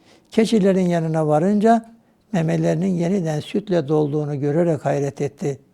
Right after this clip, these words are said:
Eline bir kap alıp keçileri tekrar sağdı.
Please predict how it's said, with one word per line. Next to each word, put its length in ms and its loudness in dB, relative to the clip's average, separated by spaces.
Eline 420 2
bir 140 -2
kap 320 -2
alıp 440 2
keçileri 720 2
tekrar 460 0
sağdı. 800 2